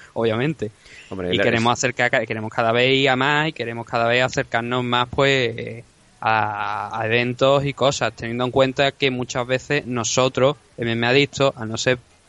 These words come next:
Speaker 1: periodistas profesionales que tu-, tienen un título colgado a lo mejor en su casa o en algún otro punto, tenemos que trabajar el doble a veces,
Speaker 2: Ujú.
Speaker 1: ¿vale?
Speaker 2: Ujú.
Speaker 1: Que, que otras personas. Y eso es algo que también la gente tiene que tener en cuenta.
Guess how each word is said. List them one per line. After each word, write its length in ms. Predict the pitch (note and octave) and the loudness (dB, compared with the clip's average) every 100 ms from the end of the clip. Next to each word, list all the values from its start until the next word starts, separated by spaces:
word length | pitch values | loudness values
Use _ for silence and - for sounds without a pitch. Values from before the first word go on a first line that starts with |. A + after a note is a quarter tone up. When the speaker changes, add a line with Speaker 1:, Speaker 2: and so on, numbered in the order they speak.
| _ | _
Speaker 1:
periodistas 360 | - A#2 A2+ A#2 | -6 -6 -4 -2
profesionales 640 | B2 A#2+ - A#2 B2 B2+ | -2 -4 -2 0 0 0
que 80 | - | -4
tu-, 200 | - A#2 | -8 -10
tienen 260 | A2+ A#2+ A#2+ | -2 -2 -2
un 100 | A#2 | -4
título 300 | A#2 A#2+ A#2 | -6 -2 0
colgado 260 | A#2 A2+ | 0 0
a 40 | A#2 | -2
lo 40 | |
mejor 160 | A#2 A#2 | -2 -4
en 40 | |
su 120 | A2 A#2+ | -4 -2
casa 380 | B2 B2 A#2 | 0 0 -2
o 100 | A2 | -4
en 80 | A2+ | -6
algún 240 | A2+ A#2 A#2+ | -6 -4 -4
otro 200 | A#2 A#2+ | -4 0
punto, 340 | B2+ B2 C#3 - - - - | 0 2 0 0 -20 -20 -2
tenemos 240 | B2+ C3 | 0 2
que 100 | - | 2
trabajar 320 | C#3 C3+ C3+ | 4 4 4
el 60 | C3+ | 2
doble 320 | B2+ D#3 A2 - _ | 0 0 -4 -10 _
a 100 | A#2 | -6
veces, 300 | A#2+ A#2 A2 | -6 -6 -8
Speaker 2:
Ujú. 340 | F2 F2 E2 - | -10 -10 -12 -10
Speaker 1:
¿vale? 260 | G#2+ A#2 - _ _ _ - | -6 -4 -6 _ _ _ -10
Speaker 2:
Ujú. 40 | |
Speaker 1:
Que, 320 | - A#2 A2+ A2 | 0 2 2 2
que 80 | |
otras 160 | A#2 A#2 | 0 0
personas. 440 | A#2+ G#2+ B2+ A#2+ A2 | 0 2 0 0 -2
Y 520 | A#2 A#2 A2+ A2+ A2+ | 0 2 2 2 2
eso 500 | A2+ - B2 B2+ B2+ | 2 2 4 4 4
es 220 | B2+ B2+ | 4 4
algo 180 | A#2+ A#2+ | 4 2
que 100 | B2 | 0
también 200 | C3 A#2+ | -2 -2
la 80 | A#2 | -2
gente 200 | A#2 B2 | -4 -4
tiene 160 | B2 B2+ | -4 -2
que 100 | B2+ | 0
tener 180 | C3 C3 | 0 0
en 60 | |
cuenta. 380 | B2 D3+ C3+ B2+ | 2 0 0 -6